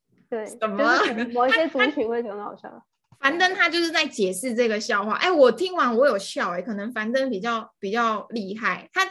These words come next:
Speaker 2: 他就解释说这个笑话是什么，
Speaker 1: 嗯。
Speaker 2: 他就说这个笑话背后的逻辑就是，嗯，是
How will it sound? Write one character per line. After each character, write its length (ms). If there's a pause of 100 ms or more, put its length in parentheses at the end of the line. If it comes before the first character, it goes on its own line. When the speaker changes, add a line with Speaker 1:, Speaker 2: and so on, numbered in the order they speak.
(100)
Speaker 2:
他 120
就 140
解 260
释 200
说 180
这 80
个 100
笑 300
话 180
是 120
什 120
么， 140
Speaker 1:
嗯。 20
Speaker 2:
他 120
就 120
说 240 (220)
这 80
个 140
笑 260
话 140
背 180
后 160
的 160
逻 220
辑 260
就 160
是， 400 (720)
嗯， 720 (400)
是 320